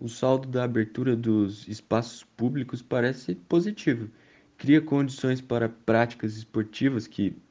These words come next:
desde que feitas respeitando os protocolos de prevenção e higiene, podem contribuir para a manutenção da saúde populacional.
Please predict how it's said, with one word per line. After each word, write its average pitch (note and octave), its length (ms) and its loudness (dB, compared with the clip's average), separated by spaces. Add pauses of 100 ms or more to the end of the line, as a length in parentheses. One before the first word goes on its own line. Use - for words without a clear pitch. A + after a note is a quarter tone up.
desde A2+ 440 2
que - 100 -12
feitas G#2 460 0
respeitando G2+ 640 -2
os F2+ 160 -6
protocolos F#2+ 720 -2
de F2+ 80 -8
prevenção F#2+ 760 -4 (480)
e G2 220 0
higiene, A#2 580 0 (460)
podem D3 320 4
contribuir F3 720 4
para E3 260 2
a D3 60 0
manutenção D3 720 -2
da D#3+ 320 2
saúde B2 440 -2
populacional. D3+ 880 -2